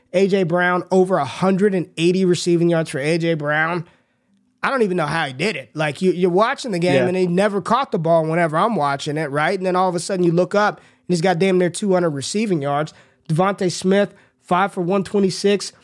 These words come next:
Speaker 1: Smitty is now, n-, uh, I think he's, like, ninety-nine yards away from a thousand-yard season. I think it's
Speaker 2: Oh,
Speaker 1: something
Speaker 2: wow.
Speaker 1: like that for Smith. He's very, very, yeah, ninety-nine yards in three games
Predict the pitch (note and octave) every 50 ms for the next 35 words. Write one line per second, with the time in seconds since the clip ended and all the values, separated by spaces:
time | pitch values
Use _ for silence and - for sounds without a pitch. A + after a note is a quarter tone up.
0 | _ _ _ _ - - - F#3+ G3+ A3+ B3 B3+ A#3+ G#3+ F3+ F#3+ F3+ E3 E3 F#3
1 | F#3+ F#3+ F#3+ F#3 F#3 F3+ D#3 - D#3 D#3+ D#3+ E3 E3+ E3+ E3 - D#3+ E3 D#3 D3+
2 | D3+ D3+ - - D#3+ D#3 - - - A#3+ C4 B3+ - B3+ A3+ G3+ D#3 E3 E3+ D#3
3 | D3 - D3+ C#3 C#3 C#3 C#3 C#3+ D#3+ F3+ G3 G3+ G#3 G#3 F#3+ F#3 F#3 F#3+ G3 F#3+
4 | F#3+ F#3 F#3 F#3 F#3+ G3 G3 F3 E3 F#3+ F3+ F3+ F#3+ F#3+ G3 G3+ G#3 G#3 G#3 G#3+
5 | - _ _ _ _ _ _ _ - F#3+ F#3+ G3 F3+ - G3+ G3+ G3+ G#3 G3+ G3+
6 | G#3 G#3 G#3 G#3 G#3 G#3 F3+ - A3 A3 A3 G3+ A3 A3+ A3 F3+ C3 D#3 F3 G3+
7 | F#3+ G3 F#3 C#4 D4+ - - - F3 F#3 F#3 F#3 G3+ F#3+ F#3+ F#3+ - F#3 F3 -
8 | - F#3+ F#3+ G3 G3+ F#3+ F3+ D#3 C#3 D3+ F3 F#3 F#3+ F#3+ F3+ E3 E3+ - _ _
9 | _ _ _ _ D3+ F3 G#3 A3 G#3+ F#3 G#3+ A3+ F#3+ D#3 D#3 E3+ G3 A3+ A#3 A3+
10 | A3+ A3 G#3+ G#3 G3+ G3 G3 E3+ D3+ C#3 - - - G3 F#3 F3 D#3+ E3+ F#3 G3
11 | F#3 F3 E3 C#3+ B2+ B2 A2 - -